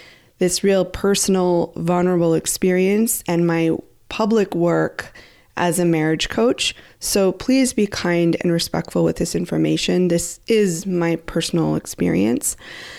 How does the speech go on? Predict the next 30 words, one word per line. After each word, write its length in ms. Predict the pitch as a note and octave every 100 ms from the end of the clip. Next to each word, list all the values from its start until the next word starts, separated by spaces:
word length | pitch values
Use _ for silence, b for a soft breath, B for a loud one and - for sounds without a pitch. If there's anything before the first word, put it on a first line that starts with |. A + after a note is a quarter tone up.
| B B B B _ _
And 320 | A3 G#3 G#3+
lastly, 480 | - A3+ A#3+ B3 A#3
as 180 | A3 F#3+
I 80 | G3
tell 220 | F#3 G3+
my 160 | G3 F#3
win 180 | F#3
participants, 960 | F3+ F3+ F3+ F3 F3 F3+ F3 - - - B B _ -
I 340 | F#3 F#3+ G3
teach 380 | G3 F#3+ F#3 -
principles, 580 | - F3 F3 G3+ E3+ E3
not 220 | D#3+ D3 -
actions. 720 | E3+ - - - - - - - _ _ _ _ _ - _ - -
This 240 | A3 F#3+
is 180 | F#3+ F3+
simply 380 | F#3+ F3+ E3 D#3
one 400 | D#3 E3+ F#3 A3
example 800 | A3+ G3+ F#3 F3 F3+ F3 E3+ F3 _
from 460 | - F3 E3 E3
one 260 | E3+ G3+ A#3
person 600 | A3+ F3+ - F3+ F3+ F3+ B B
who 120 | - E3+
is 200 | E3+ -
trying 560 | - - F#3+ G3 G#3
to 100 | G#3
put 220 | - F#3
these 180 | F3+ F3
concepts 560 | - E3+ E3 E3 E3+ -
into 220 | E3+ -
practice. 680 | - D3 - - - -